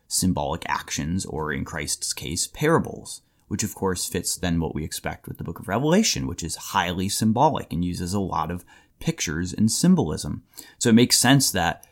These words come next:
the messages to the churches here employ this language as well. Like, "To those who have the ear, to those who are spiritually attuned to actually hear these things, go ahead and heed this. Some of you, though," um,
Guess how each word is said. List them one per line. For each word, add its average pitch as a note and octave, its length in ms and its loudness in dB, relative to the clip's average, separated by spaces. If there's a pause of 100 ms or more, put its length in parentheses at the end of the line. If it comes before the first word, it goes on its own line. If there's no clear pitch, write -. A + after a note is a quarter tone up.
(140)
the G#2 80 4
messages F#2 500 0
to F2 80 -4
the F2 100 -2
churches - 420 -4
here D2+ 300 -4
employ F#2 380 -2
this E2+ 180 -4
language D#2+ 320 -6
as E2+ 160 -8
well. C3 340 2
Like, - 180 -10
"To G#2+ 100 -2
those A2 280 4
who C3 60 4
have B2 100 4
the A2+ 180 2
ear, C3+ 280 2 (320)
to G2+ 100 -4
those A2+ 200 4
who C3 100 4
are G#2+ 120 4
spiritually B2 640 0
attuned C3 480 6
to E2+ 60 -2
actually G#2 340 0
hear B2 260 2
these C#2 300 0
things, D2 420 -2 (920)
go G#2+ 160 6
ahead C#3+ 200 6
and A2 140 8
heed C#3+ 280 0
this. - 400 -10 (800)
Some D#3 280 6
of F#3+ 140 8
you, E2 200 0
though," G2+ 400 -2 (420)
um, E2+ 500 0